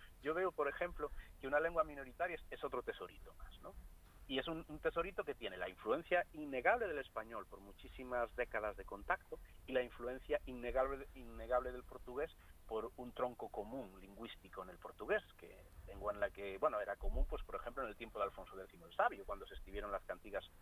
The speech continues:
de, de Santa María de Alfonso X, o toda la producción literaria de ese, de, de ese siglo trece, ¿no? En el que se escogió lo que hoy llamamos gallego-portugués para expresarlo, para escribirlo. Entonces,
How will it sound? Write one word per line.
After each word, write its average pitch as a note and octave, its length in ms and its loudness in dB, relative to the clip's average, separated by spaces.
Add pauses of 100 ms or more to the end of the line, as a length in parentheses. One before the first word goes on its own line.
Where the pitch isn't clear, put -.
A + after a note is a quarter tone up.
(440)
de, F#2+ 260 4
de F#2 180 -2
Santa F#2+ 240 2
María G2 280 2
de F#2+ 60 4
Alfonso F#2+ 360 0
X, D#3+ 300 4
o F#2 560 -6
toda A2 180 4
la G#2 120 6
producción G#2+ 440 -6
literaria G2+ 640 2 (460)
de G#2+ 80 4
ese, G2 580 0
de, G2 160 -4
de G2+ 80 -4
ese - 220 -8
siglo G2 240 -4
trece, - 420 2
¿no? E3 160 2
En A2 80 -6
el G2 120 -8
que F#2 120 -14
se - 120 -14
escogió G#2+ 520 -2
lo F#2+ 120 0
que G2 200 0
hoy G2+ 180 0
llamamos G#2 360 4
gallego-portugués G#2+ 680 0
para G2+ 200 6
expresarlo, - 640 -8
para F2+ 160 -8
escribirlo. F#2 500 -14 (400)
Entonces, - 280 4